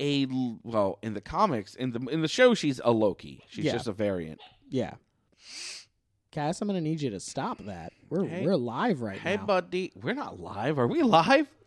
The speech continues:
Speaker 2: Uh, by li-, it's as live as we can get. We're alive right now.
Speaker 1: I mean, I am alive, yes, but are we live, live?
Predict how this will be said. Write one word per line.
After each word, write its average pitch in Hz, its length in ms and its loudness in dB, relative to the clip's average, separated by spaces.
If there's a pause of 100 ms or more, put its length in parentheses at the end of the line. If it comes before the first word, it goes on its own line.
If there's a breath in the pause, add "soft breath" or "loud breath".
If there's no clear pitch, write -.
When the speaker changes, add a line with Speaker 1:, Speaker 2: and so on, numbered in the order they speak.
(120)
Speaker 2:
Uh, 165 60 0
by 160 220 4
li-, 170 240 -2
it's 214 260 0
as 165 140 0
live 151 280 2
as 117 120 -6
we 120 100 -4
can 113 140 -8
get. 127 240 -4
We're 147 200 2
alive 165 500 4
right 101 180 -8
now. 98 180 -12
Speaker 1:
I 139 140 2
mean, 139 180 4
I 123 140 2
am 135 120 4
alive, 107 600 6
yes, 110 260 0
but 95 160 -6
are 98 220 0
we 98 180 -4
live, 135 640 2
live? 240 580 0